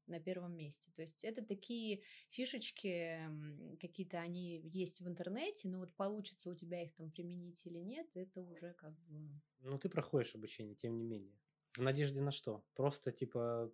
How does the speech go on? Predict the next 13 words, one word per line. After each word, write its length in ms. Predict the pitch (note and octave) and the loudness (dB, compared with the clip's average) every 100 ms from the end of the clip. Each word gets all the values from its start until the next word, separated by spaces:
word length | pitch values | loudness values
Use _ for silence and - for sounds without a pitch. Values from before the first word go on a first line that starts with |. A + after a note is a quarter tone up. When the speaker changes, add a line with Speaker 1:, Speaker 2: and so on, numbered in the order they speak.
| - | -2
Speaker 2:
где-то, 420 | A#2+ A#2+ C#3+ C#3 | 0 6 6 4
чтоб 220 | - A#2+ | 0 -6
кто-то 360 | - B2+ B2+ A#2 | -2 -4 -2 -6
зацепил, 720 | A2+ A#2 - - A#2+ A#2 A2+ | -6 -12 -10 -2 -2 -2 -6
э, 40 | A2 A2 - - | -8 -10 -10 -2
Speaker 1:
Ну, 140 | B3+ | 0
Speaker 2:
это? 20 | |
Speaker 1:
что-то 340 | D4+ - E4+ E4 | 2 0 2 2
узнать, 800 | D4+ A3+ G#3 G#3 A#3 B3 - - G3 F#3 F3+ F3+ | 2 0 0 0 -2 -4 -6 -6 -4 -6 -6 0
Speaker 2:
Но 120 | B2+ | 2
пока, 380 | F3 F3 E3+ E3 | 4 6 6 6
Speaker 1:
э, 0 | |
Speaker 2:
м, 580 | E3 E3 D#3+ D3+ D#3+ F#3+ | 4 2 0 -2 -4 -8